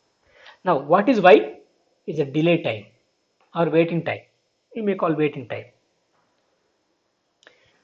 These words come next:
Now, what is there in the problem? What they're asking the problem?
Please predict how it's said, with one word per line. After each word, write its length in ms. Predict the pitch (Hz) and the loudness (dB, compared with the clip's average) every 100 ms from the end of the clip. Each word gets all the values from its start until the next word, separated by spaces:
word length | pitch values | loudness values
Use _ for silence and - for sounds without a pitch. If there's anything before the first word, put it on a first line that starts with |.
| _ _ 185 | _ _ -8
Now, 300 | 190 254 - _ _ _ _ _ _ _ _ _ _ _ _ _ _ | -6 -6 -10 _ _ _ _ _ _ _ _ _ _ _ _ _ _
what 240 | 254 269 | -4 -2
is 100 | 269 180 | 0 6
there 140 | 214 | 6
in 100 | 214 | 6
the 80 | 208 | 0
problem? 400 | 180 135 117 135 | -2 -4 -8 -2
What 180 | 180 202 | 0 2
they're 100 | 226 | 0
asking 260 | 220 208 | -2 -4
the 80 | 190 | -4
problem? 380 | 165 147 123 | -4 -6 -8